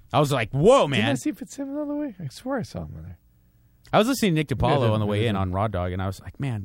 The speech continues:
Speaker 1: God, it's, what a shame he's, like, what is it about comics? Like, almost worse than rock stars. Like,
Speaker 2: Or
Speaker 1: what
Speaker 2: what?
Speaker 1: is it about, they just, they, they, they fucking are self-destructive people."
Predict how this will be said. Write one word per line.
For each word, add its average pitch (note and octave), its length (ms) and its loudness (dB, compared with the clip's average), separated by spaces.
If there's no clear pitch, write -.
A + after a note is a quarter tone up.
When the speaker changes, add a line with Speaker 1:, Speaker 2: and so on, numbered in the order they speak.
Speaker 1:
God, G2+ 220 -6
it's, - 120 -14
what B2 140 -2
a G2+ 60 0
shame F2+ 340 -6
he's, F#2 240 -6
like, C#3+ 180 2
what F3+ 300 4
is A#3 120 2
it A3+ 80 2
about G#3+ 200 4
comics? G#3 460 -2
Like, A2+ 120 -4
almost B3+ 380 4
worse G3 200 0
than E3 180 -2
rock F3+ 200 0
stars. - 340 -12
Like, C2+ 160 -14
Speaker 2:
Or G2+ 100 -2
Speaker 1:
what G2+ 80 2
Speaker 2:
what? E3+ 100 4
Speaker 1:
is F#3 120 2
it G3 40 -2
about, D#3+ 220 -4
they E3+ 140 0
just, C#3+ 380 -10
they, C#3+ 240 2
they, B2+ 320 -4
they A#2+ 260 -4
fucking D3+ 420 -4
are C#3+ 60 -2
self-destructive C3+ 640 -4
people." C#3 420 -8